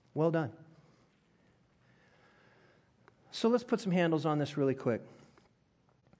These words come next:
I wrote here, "God wants us to experience his glorious nature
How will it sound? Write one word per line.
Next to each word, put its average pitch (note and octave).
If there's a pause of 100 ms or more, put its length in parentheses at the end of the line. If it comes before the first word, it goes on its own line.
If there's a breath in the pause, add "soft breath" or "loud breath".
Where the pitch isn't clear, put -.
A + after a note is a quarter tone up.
(320 loud breath)
I F3
wrote A3+
here, G3+
"God F#3+
wants G#3
us F#3
to F#3+
experience G3+
his D3+
glorious F#3
nature E3+